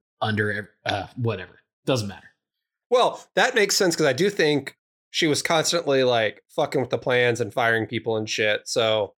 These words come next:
Speaker 2: I'm not surprised that a room slipped past the goalie.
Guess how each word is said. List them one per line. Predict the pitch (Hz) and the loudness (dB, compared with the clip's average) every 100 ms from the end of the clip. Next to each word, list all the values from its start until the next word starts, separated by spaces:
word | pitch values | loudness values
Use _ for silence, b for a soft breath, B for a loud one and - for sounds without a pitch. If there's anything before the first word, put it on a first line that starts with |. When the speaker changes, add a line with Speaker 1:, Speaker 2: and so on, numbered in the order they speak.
| _ _ - | _ _ -2
Speaker 2:
I'm | 131 | 0
not | 147 151 143 | 2 2 0
surprised | 135 - 123 120 113 110 | -2 0 2 2 2 0
that | 110 | 0
a | |
room | 107 113 107 104 98 - _ - | 0 0 2 0 -6 -16 _ -6
slipped | 135 - | -4 -2
past | 123 107 - | -2 -4 -6
the | 113 | -8
goalie. | 110 110 - | -6 -6 -8